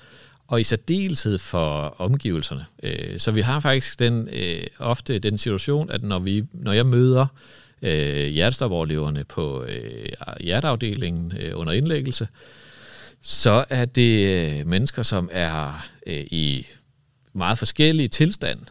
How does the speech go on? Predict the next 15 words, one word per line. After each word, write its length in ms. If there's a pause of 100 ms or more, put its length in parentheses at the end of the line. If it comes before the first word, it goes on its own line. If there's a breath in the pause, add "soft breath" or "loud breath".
(220)
men 760
psykisk, 920
øh, 460 (140)
er 140
de 540
fleste 440
af 100
dem 120
faktisk 520
rimelig 800
velfungerende. 680 (140)
Hvorimod 580
at 360
pårørende 560 (560 soft breath)
er 580